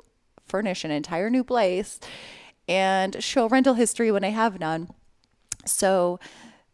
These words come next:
that was something cool to find. And maybe even if you're, if maybe you moved somewhere and you're not really sure where you wanna live yet 'cause you're not sure of, like, the area and you're not ready to sign a lease, check out these two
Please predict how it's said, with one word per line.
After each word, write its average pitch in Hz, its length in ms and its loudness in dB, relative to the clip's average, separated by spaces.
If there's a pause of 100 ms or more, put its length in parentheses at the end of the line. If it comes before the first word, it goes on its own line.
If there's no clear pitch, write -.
(220)
that 208 180 4
was 220 140 2
something 214 340 -4
cool 175 300 -4
to - 180 -10
find. 170 460 -6
And 196 120 -6
maybe 214 240 -4
even 180 400 -6 (720)
if - 220 -6
you're, 180 440 0 (240)
if - 160 -16
maybe 185 220 -6
you 196 220 -6
moved 147 200 -8
somewhere 233 520 -4 (200)
and 185 140 -6
you're 175 80 -8
not 175 180 -6
really 180 140 -4
sure 170 220 -8
where 160 100 -4
you 170 100 -4
wanna 170 160 -8
live 156 160 -8
yet 180 200 -4
'cause - 120 -12
you're 175 60 -10
not - 160 -8
sure - 240 -6
of, - 140 -8
like, - 200 -10
the - 140 -6
area 185 320 -2
and 202 100 -4
you're 147 120 -2
not 147 180 -4
ready 170 180 -2
to 180 80 -8
sign 175 220 -6
a 160 80 -10
lease, 240 320 -6 (280)
check - 340 -2
out 196 640 2
these 160 300 -4
two 165 200 -4